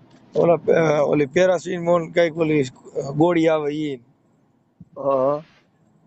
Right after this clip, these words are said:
Speaker 1: હા. ઈ બધું રાખવાનું હારે, એટલે વાંધો ન આવે.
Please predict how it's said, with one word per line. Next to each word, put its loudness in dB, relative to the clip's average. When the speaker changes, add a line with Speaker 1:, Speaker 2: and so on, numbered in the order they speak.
Speaker 1:
હા. 2
ઈ 6
બધું 2
રાખવાનું -2
હારે, 0
એટલે 2
વાંધો 0
ન -2
આવે. 0